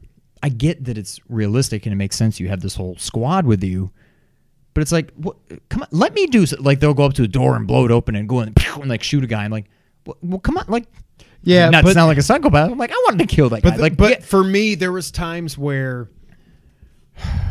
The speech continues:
Speaker 2: maybe I haven't got to those missions yet, but there's missions where you're outside and everything is going to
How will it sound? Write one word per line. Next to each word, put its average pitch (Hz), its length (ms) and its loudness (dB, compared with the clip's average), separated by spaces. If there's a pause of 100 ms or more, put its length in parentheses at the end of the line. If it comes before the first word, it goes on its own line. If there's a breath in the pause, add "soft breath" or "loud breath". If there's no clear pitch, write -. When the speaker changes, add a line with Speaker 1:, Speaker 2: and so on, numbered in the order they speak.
(400 loud breath)
Speaker 2:
maybe 135 240 -4
I 131 40 -2
haven't 120 200 -10
got 113 140 -12
to - 80 -20
those 107 240 -12
missions 110 380 -12
yet, 107 140 -12
but 135 100 -6
there's 139 200 -2
missions 156 400 -4
where 127 180 -6
you're 120 220 -6
outside 123 540 -8
and 113 60 -14
everything 113 440 -10
is 95 120 -14
going 101 280 -12
to 98 300 -16